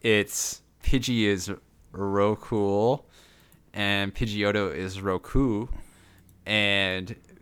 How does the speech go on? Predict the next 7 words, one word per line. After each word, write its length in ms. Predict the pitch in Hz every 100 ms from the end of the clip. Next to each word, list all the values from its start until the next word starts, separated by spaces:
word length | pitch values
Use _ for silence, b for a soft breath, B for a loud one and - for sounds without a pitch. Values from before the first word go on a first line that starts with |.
| - - _ _ _ _ _
Pidgeot 600 | - 127 110 101 95 120
is 240 | - 104 101
Ro 300 | 92 101 101
Carnage. 840 | - 107 98 95 80 55 - - _ _ _ _ _ -
<laughs> 640 | - - - - - 226 - - 302 254 - 233 190 190 208 180 175
That's 1400 | 147 131 127 - - - - 349 131 160 - 202 156 135 -
sick. 320 | 117 110